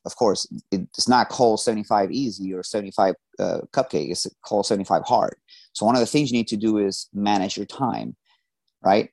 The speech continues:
And, and, and if you're being selfish, which is not a basis for you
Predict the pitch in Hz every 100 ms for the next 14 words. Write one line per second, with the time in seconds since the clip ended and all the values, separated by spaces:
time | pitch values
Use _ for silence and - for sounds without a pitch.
0 | - 104 101 - _ - 104 98 - 107
1 | 107 117 110 101 151 143 - 151 165 -
2 | 104 - 117 104 110 101 - - 104 110
3 | 123 127 113 95 104 101 98 95 92 87
4 | - _ _ _ _ _ _ _ 98 120
5 | 123 123 113 - 104 104 104 95